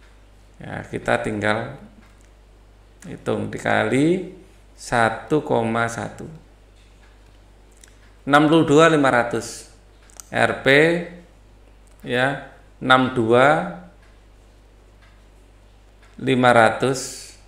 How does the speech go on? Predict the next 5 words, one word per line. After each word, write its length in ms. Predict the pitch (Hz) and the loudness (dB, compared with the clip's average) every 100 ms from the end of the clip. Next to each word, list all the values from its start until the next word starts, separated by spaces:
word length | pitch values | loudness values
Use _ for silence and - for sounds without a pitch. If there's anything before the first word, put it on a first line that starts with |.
| - - - _ - - - - | -20 -20 -20 _ -20 -20 -20 -18
rupiah. 480 | - 110 113 104 92 - - - - - - _ _ - _ - _ - - - - - - - | -8 -6 -6 -6 -8 -10 -20 -20 -20 -20 -20 _ _ -20 _ -20 _ -20 -20 -20 -20 -20 -20 -10
Ini 160 | 113 117 | -4 -4
bayarnya. 560 | 120 107 95 92 92 87 - - _ _ _ - _ _ - - | -4 -4 -4 -6 -12 -16 -20 -20 _ _ _ -20 _ _ -20 -10
Ya. 320 | 127 127 135 - - - - | -4 -4 -4 -14 -20 -20 -6
Jadi, 240 | 113 127 | -2 4